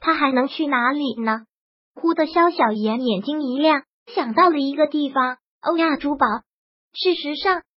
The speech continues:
最近心神不宁的人绝对不只有君向阳和萧小言，柳微微更是如此。自从方云晨回来之后，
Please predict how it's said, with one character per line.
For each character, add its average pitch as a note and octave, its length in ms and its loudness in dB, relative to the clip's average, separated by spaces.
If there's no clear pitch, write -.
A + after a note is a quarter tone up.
最 F#4+ 160 2
近 D#4 220 -2
心 F#4+ 240 -4
神 B3 240 -4
不 G#4 220 4
宁 C#4+ 240 -4
的 D4 160 4
人 C4 340 0
绝 C#4 180 2
对 A4+ 180 4
不 F4 160 -2
只 - 120 -2
有 D#4+ 120 4
君 E4+ 220 -4
向 G4+ 280 2
阳 B3+ 180 -4
和 B3+ 160 -6
萧 E4+ 260 2
小 D4+ 200 0
言， G#3 260 -2
柳 E4 220 2
微 C4 220 -2
微 E4 200 2
更 F#4+ 240 0
是 F4+ 100 0
如 C4 280 -2
此。 C#4 80 -14
自 E4+ 180 -2
从 C4+ 160 -6
方 D4 260 0
云 C4 120 -8
晨 D#4 200 -2
回 D4 160 2
来 B3 180 2
之 E4+ 220 2
后， E4+ 60 -4